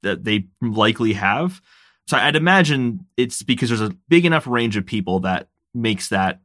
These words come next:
price point worthwhile. I know personally, I know my mom just listens to music at her desk at work,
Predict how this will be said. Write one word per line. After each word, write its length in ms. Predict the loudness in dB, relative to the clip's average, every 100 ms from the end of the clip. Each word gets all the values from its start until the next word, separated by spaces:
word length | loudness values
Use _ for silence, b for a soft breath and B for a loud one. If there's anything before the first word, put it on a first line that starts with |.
| _
price 260 | -4 -4 -6
point 400 | -6 -6 -6 -10 _ -12
worthwhile. 760 | -6 -6 -6 -8 -8 -12 -16 _ _ _ _ -2
I 100 | 0
know 500 | 2 2 2 0 -4 _
personally, 340 | -4 -2 0 2
I 40 |
know 80 | 2
my 100 | 2
mom 320 | 2 2 0 -4 _ -12 -10
just 220 | -8 -6
listens 200 | -8 -6
to 40 |
music 180 | -8 -6
at 80 | -6
her 80 | -4
desk 400 | -4 -6 -10 _ _ -10
at 140 | -8
work, 280 | -4 -6 -8